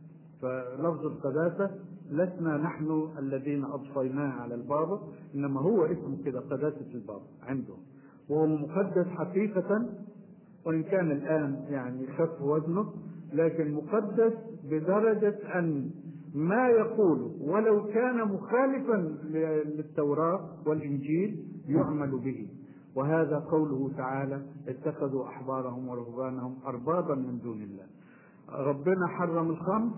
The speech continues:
البابا أحل لهم الخمر. ربنا حرم الخنزير، البابا أحل لهم الخنزير. ربنا أوجب الختان،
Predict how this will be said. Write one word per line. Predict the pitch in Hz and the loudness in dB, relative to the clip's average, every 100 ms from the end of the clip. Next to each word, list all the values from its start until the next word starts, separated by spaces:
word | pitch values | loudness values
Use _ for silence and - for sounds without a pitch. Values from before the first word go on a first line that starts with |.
| - - 147 | -8 -8 -4
البابا | 135 160 175 165 | 0 2 2 0
أحل | 151 156 165 143 | -2 -2 0 0
لهم | 131 117 110 | -2 -4 -8
الخمر. | - - - - - - - - - | -12 -14 -16 -20 -20 -20 -20 -20 -6
ربنا | 135 139 180 170 | -4 2 2 2
حرم | 170 175 175 170 | 0 0 0 0
الخنزير، | 170 175 156 147 208 240 - - | 0 2 0 2 2 2 0 -4
البابا | 151 139 180 185 175 | -4 0 2 2 0
أحل | 147 208 202 175 | -2 -2 0 2
لهم | 160 151 139 | 2 2 0
الخنزير. | 139 123 113 113 98 - - - - - 139 135 135 | -2 -6 -8 -10 -12 -14 -18 -20 -20 -12 -4 0 0
ربنا | 143 151 151 202 196 190 | 0 0 2 2 2 2
أوجب | 208 254 214 214 | 4 4 4 4
الختان، | 185 - 165 180 170 175 175 | 4 2 2 4 4 2 0